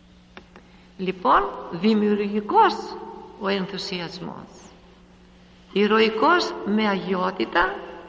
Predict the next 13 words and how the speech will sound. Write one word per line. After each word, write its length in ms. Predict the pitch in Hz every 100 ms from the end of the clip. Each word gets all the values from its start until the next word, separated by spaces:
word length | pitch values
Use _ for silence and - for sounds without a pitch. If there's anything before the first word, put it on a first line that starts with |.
| - - - - - - - -
και 60 | 185 190 240
άγιος 460 | 220 208 220 220 - - - - - -
με 200 | 185 196
ηρωισμό, 800 | 185 175 180 170 - - - - - - - - - - - - - - - - - - -
ισχυρός 760 | 202 202 - 220 214 285 330 -
με 160 | 233
αγάπη 680 | 226 196 233 269 277 339 392 370 - - -
και 60 | 208
αγάπη 840 | 190 175 175 220 277 285 339 370 - - - -
με 160 | 202 208
δύναμη. 520 | 196 - - - - - - - - - - - - -
Αντίθετα 580 | 160 165 220 214 180 170
όμως, 580 | 165 160 160 - -